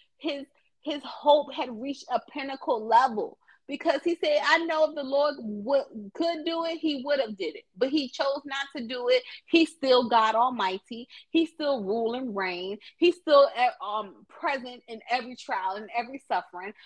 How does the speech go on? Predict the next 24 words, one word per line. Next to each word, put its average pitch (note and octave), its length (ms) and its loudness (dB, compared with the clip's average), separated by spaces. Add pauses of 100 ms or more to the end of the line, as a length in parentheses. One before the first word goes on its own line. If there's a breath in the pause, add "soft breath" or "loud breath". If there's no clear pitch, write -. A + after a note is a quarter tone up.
(140 soft breath)
But C#4 180 -4
guess C4+ 200 0 (100)
what? A#3+ 200 0
I B3+ 120 -4 (100)
have C4+ 80 4 (140)
to C4 80 -8
move A3 360 -8
on A#3 300 -4
now. E3+ 260 -6
And A#3 200 -2
so C4 200 2 (720)
my A#3+ 220 -4
encouragement C4 760 -6 (360 loud breath)
to C4 120 -2
you A#3+ 280 0
all A3+ 220 6
is, B3 180 0
yes, D#4 340 4 (460 soft breath)
have F4+ 320 -4
your F4 140 0 (120)
season D4+ 420 -4
of D4+ 160 -6
crying, B3+ 720 -8
of F3 60 -4